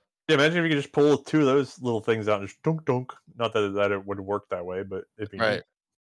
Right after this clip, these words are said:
Speaker 1: Actually, I guess it could work, 'cause have a Garand with a ten round, or, well, a sixteen round magazine. You fire a bunch, and somewhere in there it kicks out the first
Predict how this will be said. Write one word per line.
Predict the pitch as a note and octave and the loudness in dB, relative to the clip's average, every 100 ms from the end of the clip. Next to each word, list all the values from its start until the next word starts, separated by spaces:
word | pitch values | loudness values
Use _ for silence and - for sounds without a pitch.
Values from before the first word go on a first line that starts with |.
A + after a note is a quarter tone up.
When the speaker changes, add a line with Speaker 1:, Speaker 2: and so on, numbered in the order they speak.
| _ _ - | _ _ -2
Speaker 1:
Actually, | F#3+ A3+ | 0 2
I | |
guess | B2 D#3 A3 | 2 0 -2
it | D#3 | -4
could | G2 | -10
work, | F2 F2+ - - | -10 -12 -12 -4
'cause | G#2+ G2 | -4 0
have | A2 A2 | 0 0
a | |
Garand | G#2 G2 G#2+ | 0 -2 -2
with | G2+ | -4
a | F#2+ | -6
ten | - G2 | -8 -4
round, | G2 F#2+ F#2 | -4 -6 -8
or, | G#2+ | -6
well, | F#2+ F#2 F2+ | -4 -4 -4
a | F2+ - _ | -8 -14 _
sixteen | - - - A2+ G#2 | -20 -20 -10 -8 -6
round | A2 A2 | -6 -6
magazine. | G#2+ A2 A#2+ B2 _ _ _ _ _ _ _ _ _ - | -6 -6 -10 -12 _ _ _ _ _ _ _ _ _ -4
You | |
fire | G2 A2+ G#2 | 2 6 6
a | G#2+ | 6
bunch, | A2+ A2 A2+ | 2 0 -4
and | G2+ | -2
somewhere | A2 G#2 G2+ | 0 2 2
in | |
there | G2+ | 0
it | G2 | -2
kicks | - - - | -6 -8 0
out | G2+ G2+ - - - | 2 2 0 -10 -2
the | G2+ G2 F#2+ - | 2 2 0 -4
first | A2 G#2 - | -4 -4 -8